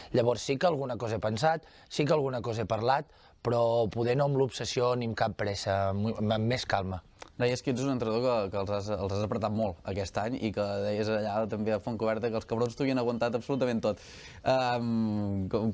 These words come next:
Speaker 2: què, què et diuen ells? Ara que ja la, la, l'entrenador, relació entrenador-jugador ja, diguéssim, ha acabat i ha acabat bé aquesta temporada, què et diuen ells? Et diuen que, que, que això, que ets una mica cabron com a entrenador o
Speaker 1: Sí que m'ho diuen, que soc,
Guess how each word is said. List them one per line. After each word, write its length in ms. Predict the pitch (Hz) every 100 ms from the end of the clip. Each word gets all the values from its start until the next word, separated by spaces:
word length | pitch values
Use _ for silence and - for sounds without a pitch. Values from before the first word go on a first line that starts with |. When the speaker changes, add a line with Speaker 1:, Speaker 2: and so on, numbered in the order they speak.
| -
Speaker 2:
què, 140 | 151 135
què 100 | 170
et 60 | 156
diuen 240 | 147 113
ells? 160 | 113 110 123
Ara 100 | 139
que 100 | 143 139 143 147
ja 140 | 135 139
la, 300 | 127 131 131 - - 120
la, 200 | 120 113 110 104
l'entrenador, 840 | 113 110 113 107 123 123 123 127
relació 260 | 123 117 135
entrenador-jugador 720 | 131 135 139 135 131 131 131
ja, 160 | 127 123 123
diguéssim, 420 | 120 117 127 113 110
ha 80 | 113
acabat 240 | 117 117
i 40 | 117
ha 40 |
acabat 240 | 120 120 127
bé 80 | 135 127
aquesta 240 | - 131
temporada, 460 | 127 110 123 127 151 - - - -
què 100 | 135
et 60 | 131
diuen 160 | 117
ells? 220 | 107 104 120
Et 80 |
diuen 300 | 120 131 143 131
que, 80 | 123 120 113
que, 100 | 113 110 107 107
que 80 | -
això, 160 | 156 147
que 100 | 123
ets 140 | 117
una 100 | 120
mica 220 | 127 123 117
cabron 240 | 117 127
com 140 | 120
a 40 | 120
entrenador 340 | 113 113 156 180
o 260 | 131 117 - - - -
Speaker 1:
Sí 80 | 147
que 80 | 170
m'ho 160 | 156
diuen, 240 | 117 107 107
que 80 |
soc, 320 | 110 117 -